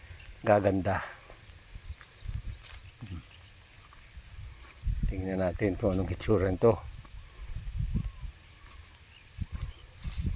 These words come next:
Baka sana dumami ang bunga.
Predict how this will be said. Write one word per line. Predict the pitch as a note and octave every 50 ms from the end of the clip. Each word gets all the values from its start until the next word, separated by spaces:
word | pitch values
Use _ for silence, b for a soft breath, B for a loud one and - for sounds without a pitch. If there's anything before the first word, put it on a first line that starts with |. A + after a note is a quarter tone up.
| - A#2 G2+
Baka | F#2+ F2+ - G2 G2+ G#2 G2+ G#2 G#2 G#2 G2+ G#2 G2+ G#2 G2+ F2 - - - - - - - - - - - - - - - - - - - - - - - - - - - - - - - - - - - - - - - - - - - - - - - - B B B B B B B B B B - -
sana | - A2+ A2 B2 B2+ A#2+
dumami | A2+ A2+ A2+ A2 A#2 A#2
ang | A2 A2 G#2+ G#2
bunga. | A#2+ C3 C#3 C#3+ G#3